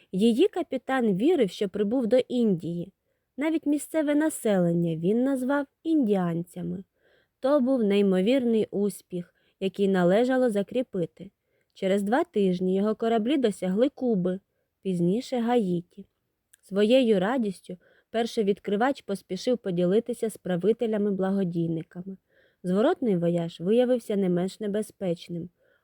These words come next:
Один корабель затонув, частину команди довелося залишити в Індії, у новозбудованому форті Різдво.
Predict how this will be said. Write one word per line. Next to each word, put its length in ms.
Один 300
корабель 440
затонув, 540
частину 460
команди 480
довелося 600
залишити 580
в 40
Індії, 680
у 80
новозбудованому 1040
форті 460
Різдво. 540